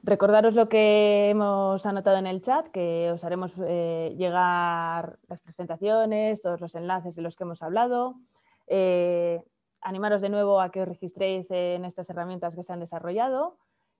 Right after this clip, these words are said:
que pueden ser muy útiles y al final son complementarias también a todas estas certificaciones de las que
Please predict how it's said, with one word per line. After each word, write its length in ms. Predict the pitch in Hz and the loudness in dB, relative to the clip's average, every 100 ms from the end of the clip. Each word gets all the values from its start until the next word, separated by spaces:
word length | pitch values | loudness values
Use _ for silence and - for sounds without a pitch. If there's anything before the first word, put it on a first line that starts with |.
| _ | _
que 480 | 185 175 170 170 175 | -4 -2 0 -2 0
pueden 200 | 185 185 | -4 -4
ser 440 | 170 196 190 180 | -2 0 2 0
muy 160 | 175 185 | -4 -6
útiles 580 | 220 214 196 208 214 - | -8 -6 -2 -2 -4 -8
y 220 | 170 170 | -6 -6
al 100 | 170 | -8
final 240 | 175 175 | -10 -12
son 140 | 180 196 | -8 -8
complementarias 760 | 196 185 190 190 190 185 185 | -6 -6 -8 -8 -6 -6 -8
también 380 | 190 180 185 180 | -10 -8 -6 -6
a 100 | 180 | -6
todas 200 | 190 180 | -8 -8
estas 220 | 175 175 | -12 -14
certificaciones 840 | 180 160 - 160 156 226 247 214 214 | -14 -14 -18 -16 -8 -6 -4 -6 -6
de 80 | 175 | -8
las 200 | 160 _ | -10 _
que 580 | 165 156 147 147 - | -12 -10 -10 -12 -16